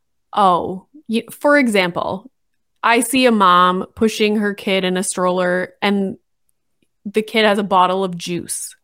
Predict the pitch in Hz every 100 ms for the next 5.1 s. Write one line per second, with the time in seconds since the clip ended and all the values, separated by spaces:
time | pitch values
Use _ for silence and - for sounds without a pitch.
0 | _ - _ - 185 190 180 175 - _
1 | 180 233 208 - _ _ 170 170 - _
2 | _ _ _ _ _ _ 180 180 208 190
3 | 180 185 180 175 165 151 185 294 - -
4 | - - - - _ 202 202 190 180 175
5 | -